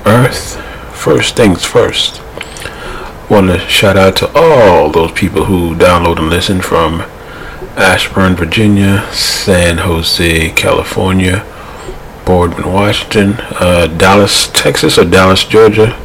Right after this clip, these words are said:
Greatly appreciate you. Frankfurt, Germany, Snellville, Georgia, West Palm Beach, Florida, Charlotte, North Carolina.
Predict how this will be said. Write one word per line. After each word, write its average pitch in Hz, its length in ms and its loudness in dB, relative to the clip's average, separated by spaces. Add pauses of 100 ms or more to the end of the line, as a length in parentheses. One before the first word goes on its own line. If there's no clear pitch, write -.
(520)
Greatly 82 240 -2
appreciate 110 540 0
you. 101 40 2
Frankfurt, 82 460 -2
Germany, 104 540 4 (540)
Snellville, 104 540 4
Georgia, 80 400 2
West - 220 -4
Palm - 220 -8
Beach, - 100 -4
Florida, - 380 2
Charlotte, - 480 2
North 78 240 -2
Carolina. 69 640 0